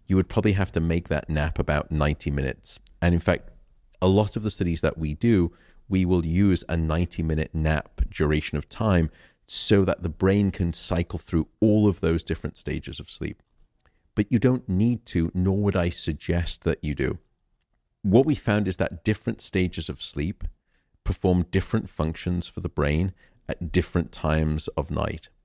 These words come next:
There are actually four separate stages, stages one through four, increasing in their depth of sleep. So stages three and four are those really deep stages of non-rem sleep. Stages one and two, that's the lighter form of non-rem. And then you have rapid eye movement sleep, or what we think of as dream sleep.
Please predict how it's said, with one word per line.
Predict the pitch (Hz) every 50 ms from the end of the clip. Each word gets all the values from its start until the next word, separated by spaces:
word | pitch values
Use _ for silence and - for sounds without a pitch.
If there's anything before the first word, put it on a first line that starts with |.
| _ _ _ _ _ _ _ _ -
There | - 87
are | 90 -
actually | 101 - - - 87
four | - - - - - 95 92 92
separate | - - - - - - - -
stages, | - - 76 73 73 - - - -
stages | - - 80 80 78 - 67 71
one | 73 76 76 78 78
through | 76 - - - 76 73
four, | - _ - - 80 87 95 - -
increasing | 92 92 87 - - - 82 - - 82 78
in | 76 76
their | 71 71
depth | 69 - - 73 - - - - -
of | - -
sleep. | - - - - - - _ _ _ _ _ _
So | - - 92
stages | 80 - - 90 85 78 - 73 -
three | - - 76 78 73
and | 71 71 -
four | - - 151 151 127 98 87 - -
are | 80 73
those | 78 78 76 -
really | 82 80 76 76 71 69 - _
deep | - 85 73 - - -
stages | - - - 69 69 69 - - - 71
of | 73 - - - _ _ _ -
non-rem | 82 73 71 71 71 71 71 -
sleep. | - - - - - _ -
Stages | - - 78 76 - - - -
one | - 69 69
and | - -
two, | - - 147 151 135
that's | - - - -
the | - - 110
lighter | 110 117 120 113 - - -
form | - - - - -
of | - - -
non-rem. | - 73 73 73 73 - - - - _ - - - _ _ _ _ _ - - _ _ -
And | 113 107
then | 104 98 98
you | 101 92
have | 82 98 82 73
rapid | 78 82 82 78 - - 78
eye | 76 76 73
movement | 71 69 71 - - 69 -
sleep, | - - 73 71 - 78
or | 76
what | 76 71 -
we | -
think | - - - -
of | 80 67
as | 71 - -
dream | - - 71 71 69 -
sleep. | - - 65 - -